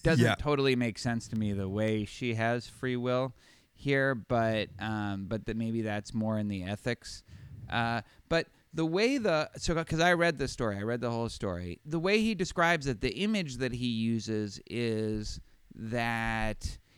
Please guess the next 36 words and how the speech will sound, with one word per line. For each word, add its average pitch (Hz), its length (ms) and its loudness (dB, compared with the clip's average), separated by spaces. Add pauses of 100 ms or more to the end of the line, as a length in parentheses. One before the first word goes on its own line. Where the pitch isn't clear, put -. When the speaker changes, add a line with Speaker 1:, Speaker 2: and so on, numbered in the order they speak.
(200)
Speaker 1:
it's 131 240 -2
like 139 280 0
that, 131 300 0
that 127 280 0
picture, 151 720 2
it's 143 200 -8
like 202 100 0
a 175 80 0
Necker 147 400 2
cube 135 560 2
or 120 280 2
the 113 120 0
picture 127 400 2
of 113 120 0
the 110 140 2
old 120 320 2
lady 117 540 2
and 107 180 -2
the 101 60 -2
hat 110 520 -2
a-, 101 240 -4
and 110 140 0
the 107 60 -2
beautiful 117 480 -2
m-, 110 220 -2 (100)
young 120 400 0
lady 113 500 2 (100)
Speaker 2:
Mm-hmm. 135 340 2
Speaker 1:
that 113 200 2
you 127 120 8
can 120 260 0
look 143 180 2
at 151 100 4
it 120 140 2
one 127 360 0
way, 113 500 -2